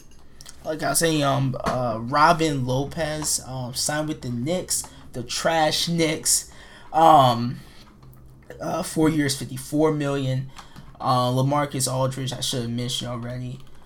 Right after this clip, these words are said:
Um, Mo Williams, um, toward, he's already at the end of his career, two years with the Cavs.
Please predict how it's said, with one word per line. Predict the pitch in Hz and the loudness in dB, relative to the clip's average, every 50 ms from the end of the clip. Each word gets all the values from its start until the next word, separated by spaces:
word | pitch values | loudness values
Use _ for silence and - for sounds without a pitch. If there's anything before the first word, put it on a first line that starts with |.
| - - - - - | -20 -20 -20 -18 -10
Um, | - 131 135 131 127 127 127 123 123 123 123 120 123 - - - | -4 -2 0 2 2 2 2 2 0 0 -2 -4 -6 -10 -14 -12
Mo | - 127 139 151 160 170 160 | -6 -2 2 6 6 8 8
Williams, | 160 147 151 151 151 151 147 151 147 147 143 147 139 135 - - - - - - | 8 6 6 4 4 2 0 0 -2 -2 -2 -4 -4 -4 -2 -4 -4 -4 -6 -8
um, | 123 131 127 123 120 123 120 117 117 - | -8 -6 -4 -4 -4 -4 -4 -6 -8 -8
toward, | - 139 135 135 139 135 123 - | -6 -4 -2 0 0 0 0 -2
he's | - 131 135 | -2 -2 0
already | 139 143 143 139 131 | 0 0 0 0 0
at | 131 131 | 0 0
the | 135 120 | -2 -2
end | 120 123 123 | -2 -2 -4
of | 127 | -4
his | 147 131 135 | -4 -6 -6
career, | - - 127 113 117 117 113 117 120 123 - - - - - | -6 -6 -6 -4 -4 -4 -4 -6 -8 -10 -10 -14 -16 -16 -12
two | - - - 147 | -8 -4 -2 0
years | 135 131 123 127 127 123 123 120 120 131 | 2 2 2 0 0 -2 -2 -4 -4 -6
with | 117 | -8
the | - 123 | -10 -10
Cavs. | - 151 123 123 123 120 120 120 120 - - - - | -8 -8 -6 -4 -4 -4 -4 -6 -6 -8 -10 -12 -12